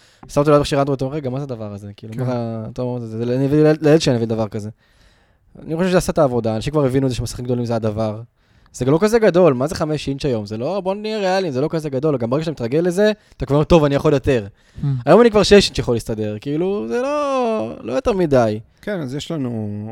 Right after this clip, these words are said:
Speaker 3: עוד
Speaker 1: אנשים בוכים בדיוק ביומיים הראשונים, ואחרי זה מתרגלים ולא יכולים להיפרד מזה.
Speaker 2: נכון.
Speaker 3: אז יש לנו עוד בערך חודשיים, עד בסוף ינואר בדרך כלל מפרסמים את הדוחות של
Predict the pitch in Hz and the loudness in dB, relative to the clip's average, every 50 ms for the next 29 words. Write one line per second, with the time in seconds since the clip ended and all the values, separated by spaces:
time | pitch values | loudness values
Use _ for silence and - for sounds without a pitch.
0 | - 113 113 117 139 135 - 202 202 190 180 - 190 175 180 175 170 151 143 139 | -10 -8 -6 -4 -4 0 2 4 6 6 6 6 4 4 2 2 2 2 2 2
1 | 143 143 139 127 120 - 127 151 175 151 117 - 117 120 117 - 117 107 120 147 | 2 0 0 -2 -2 -2 -4 -4 -4 -4 -4 -4 -4 -6 -4 -4 -6 -6 -4 -4
2 | 156 139 113 110 113 110 - 113 110 104 - 110 104 101 - - - - - 104 | -4 -4 -4 -4 -4 -4 -4 -4 -4 -4 -6 -6 -8 -10 -12 -16 -18 -18 -18 -20
3 | 98 - - 131 117 147 180 202 - 110 131 131 143 135 127 123 123 120 117 110 | -16 -10 -8 -6 -4 -4 -6 -6 -8 -10 -8 -6 -6 -6 -6 -6 -6 -8 -8 -10
4 | 113 113 113 - - - 101 95 - - 123 143 160 147 131 120 107 101 110 - | -10 -10 -10 -10 -12 -16 -16 -16 -14 -12 -12 -12 -12 -12 -12 -14 -14 -16 -18 -20
5 | - _ 107 - - 123 - - _ - 110 107 120 135 131 131 131 120 117 113 | -20 _ -20 -16 -16 -16 -16 -16 _ -16 -14 -10 -10 -8 -8 -8 -10 -10 -12 -12
6 | 123 117 - - 120 120 - - 117 110 - 120 120 120 113 113 107 107 - - | -14 -14 -14 -14 -16 -14 -14 -16 -18 -16 -16 -16 -16 -14 -14 -14 -14 -14 -14 -16
7 | 113 107 - - 98 107 107 | -16 -16 -16 -16 -16 -16 -16